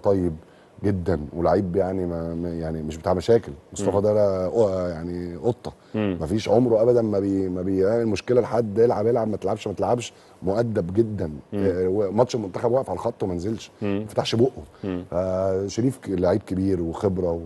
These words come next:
Speaker 1: وكابتن، وهما الاتنين إخوات. آه، وأنا سعيد إن الموضوع، الموضوع اللي انتهى. وفي الكورة الحاجات دي بتحصل يا إبراهيم،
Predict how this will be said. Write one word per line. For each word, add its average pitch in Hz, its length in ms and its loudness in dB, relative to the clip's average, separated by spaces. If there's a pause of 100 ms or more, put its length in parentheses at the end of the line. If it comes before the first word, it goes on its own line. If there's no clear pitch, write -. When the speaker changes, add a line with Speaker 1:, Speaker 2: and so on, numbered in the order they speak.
(120)
Speaker 1:
وكابتن، 87 480 -2 (440)
وهما 120 220 6
الاتنين 113 420 2
إخوات. 98 440 2 (560)
آه، 104 320 2
وأنا 113 220 2
سعيد 120 280 2
إن 120 120 2
الموضوع، 107 560 4 (300)
الموضوع 95 480 0
اللي 98 180 -4
انتهى. 110 360 -4 (280)
وفي 92 140 -10
الكورة 131 280 2
الحاجات 104 240 0
دي 98 100 -4
بتحصل 95 300 -4
يا 82 60 -4
إبراهيم، 76 280 -8